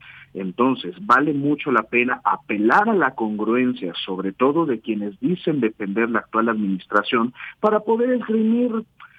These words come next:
defensas un poco más serias. Creo yo que aquí se ha equivocado en el uso del lenguaje y, sobre todo, retomando que en diversos medios de comunicación ya se han puesto en contacto con personal de la Cancillería mexicana,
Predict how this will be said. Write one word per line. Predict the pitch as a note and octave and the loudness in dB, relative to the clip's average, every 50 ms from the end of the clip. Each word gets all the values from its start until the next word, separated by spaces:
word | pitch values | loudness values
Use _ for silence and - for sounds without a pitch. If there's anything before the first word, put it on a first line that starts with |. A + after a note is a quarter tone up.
| - - _ | -20 -20 _
defensas | - C#3 E3+ E3 E3+ - A3 A3+ A3+ A3 G#3+ G3 - - | -4 -2 -2 -2 0 0 0 0 0 -2 -4 -4 -4 -4
un | G#3 F#3+ | -4 -2
poco | - G3+ F#3+ - F#3 F3 | -2 -2 -2 -2 -4 -2
más | E3 E3 E3 D#3+ D#3+ - | 0 0 0 0 -2 -2
serias. | - D#3 C#3 A#2 G2 F2+ E2+ - - - - - _ _ _ _ _ _ | 0 0 0 0 -2 -6 -12 -14 -18 -20 -20 -20 _ _ _ _ _ _
Creo | - - D#3+ E3+ F3+ F#3 F3+ | -4 0 0 2 2 0 -2
yo | E3+ F3 E3 E3 E3 E3 E3 | -2 -2 -2 -2 -2 -2 -2
que | - C#3+ | -4 -4
aquí | C3 C3+ - C3+ D3 D3 - - | -4 -4 -4 -4 -4 -4 -4 -2
se | C#3+ | -2
ha | C3+ | -2
equivocado | C#3 C#3 C#3 - D3+ C#3+ A#2+ A2 - - - C#3 D3+ E3+ E3+ E3+ | -2 -2 -4 -6 -8 -6 -6 -6 -6 -2 0 2 2 2 2 0
en | D3+ C3 | -2 -2
el | A#2 A2 A2 | -2 -2 0
uso | B2 C3 C3+ - - D3 C3+ | -2 -2 -2 -2 -2 -2 -2
del | A2+ G2 | -2 -2
lenguaje | F#2+ F#2 F2+ F#2 F#2 B2+ C#3+ C#3 A#2+ - - B2 C3 - - - - - | -4 -6 -8 -4 0 2 2 2 0 -2 -6 -10 -10 -10 -12 -20 -14 -8
y, | - D#3 D#3+ | -6 -6 -4
sobre | - F3 E3 E3 E3 E3 | -2 -2 -2 -2 -2 -4
todo, | E3 - G3+ A3 G#3 E3+ C3+ | -2 -2 -2 0 0 0 0
retomando | B2+ C3 B2+ B2 B2 C3 B2+ C#3 D3 D#3 E3+ F3+ F3+ F3 | -2 -2 -4 -4 -4 -4 -2 0 0 0 2 2 0 -2
que | F3 C#3+ | -2 -4
en | B2+ A#2 | -6 -4
diversos | A2 A2 A2+ C3 C#3+ D3 D#3+ D#3 C#3 C#3 | -4 -2 -2 -2 -2 -2 -6 -6 -4 -2
medios | C#3+ D3+ D#3 D3 | 0 0 0 0
de | C#3 C#3+ | -2 -4
comunicación | - - G#2 G2 G2 F#2+ F#2+ - - G2+ - - D3+ D#3 | -6 -8 -10 -8 -8 -10 -10 -8 -8 -6 -4 -4 -2 0
ya | D3+ E3 E3 | 0 -2 -2
se | E3 - | -2 -4
han | D#3+ D#3+ | -6 -4
puesto | D#3+ D3 D#3 D#3 D#3 - D#3+ | -2 -2 -2 -2 -4 -6 -6
en | D3+ C#3+ | -6 -4
contacto | - C3 C3 B2+ - D3+ F3 F3+ F3 - C#3+ | -4 -4 -4 -2 -2 -2 -2 -2 -4 -6 -4
con | - B2 A2+ | -4 -4 -4
personal | A#2 A2+ G#2+ - - A2+ A#2 B2+ C3+ | -2 -4 -4 -4 -4 -2 0 0 2
de | D3 | 0
la | C#3+ B2+ | 0 -2
Cancillería | A#2+ - A2 G#2+ - - A2 G2 G#2 G2+ A#2 A#2+ | -2 -4 -8 -10 -8 -8 -6 -4 -2 0 0 0
mexicana, | C3 C#3+ C#3+ D#3+ F3 E3+ F3 D#3+ C3+ A#2+ A#2+ C3 | 0 0 0 -2 -4 -2 0 0 0 0 -2 -4